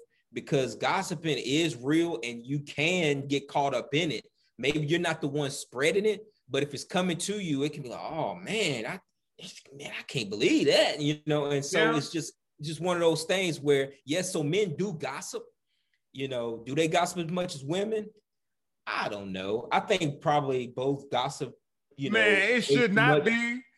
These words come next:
Speaker 2: It should
Speaker 1: <laughs>
Speaker 2: not be, man. It should not be as much as women, man. Like,
Speaker 1: Yeah.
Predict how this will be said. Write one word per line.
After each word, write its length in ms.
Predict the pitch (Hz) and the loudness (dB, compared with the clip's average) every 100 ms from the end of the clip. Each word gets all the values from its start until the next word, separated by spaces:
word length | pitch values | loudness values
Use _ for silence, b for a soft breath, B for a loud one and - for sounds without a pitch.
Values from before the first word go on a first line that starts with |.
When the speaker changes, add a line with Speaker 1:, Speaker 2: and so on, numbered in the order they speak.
| - | 0
Speaker 2:
It 200 | 233 277 | 4 4
should 420 | - - 240 196 | 2 4 6 6
Speaker 1:
<laughs> 0 | |
Speaker 2:
not 360 | 202 226 185 175 | 4 2 2 2
be, 460 | 220 220 180 117 110 | 4 6 4 0 -2
man. 320 | 143 156 160 | 0 2 4
It 100 | 208 | 4
should 180 | - 175 | 4 2
not 320 | 170 190 180 | 4 4 4
be 140 | 170 190 | 4 4
as 140 | 175 | 4
much 200 | 175 170 | 2 0
as 120 | 151 151 | 0 -2
women, 400 | 160 180 165 151 | 0 0 0 0
man. 380 | 151 151 151 151 | 0 2 0 2
Like, 320 | 139 120 | 4 4
Speaker 1:
Yeah. 60 | 101 | 2